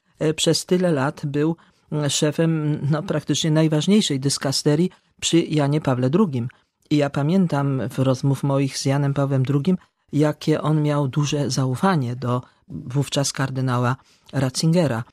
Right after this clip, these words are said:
Także to był taki bardzo uzupełniający, inny w formach, może inny,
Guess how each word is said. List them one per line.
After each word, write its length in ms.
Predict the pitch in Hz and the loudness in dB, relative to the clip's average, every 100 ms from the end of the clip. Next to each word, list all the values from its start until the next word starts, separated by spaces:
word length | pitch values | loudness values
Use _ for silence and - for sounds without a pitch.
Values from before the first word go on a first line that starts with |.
| _ _ - | _ _ -6
Także 360 | 156 139 151 | -4 -2 -4
to 180 | 143 190 | -2 -2
był 180 | 190 196 | -2 -2
taki 300 | 185 165 165 | -2 -2 -2
bardzo 560 | 156 165 170 170 165 - | 0 -2 0 0 0 -2
uzupełniający, 840 | 170 151 170 180 165 170 214 214 156 | 0 2 0 2 2 2 0 0 -2
inny 380 | 196 208 190 160 | 4 6 6 4
w 40 | |
formach, 540 | - 175 220 190 139 | 2 0 2 0 -2
może 320 | 139 135 139 139 | -2 -2 -2 0
inny, 380 | 160 160 156 | 2 4 2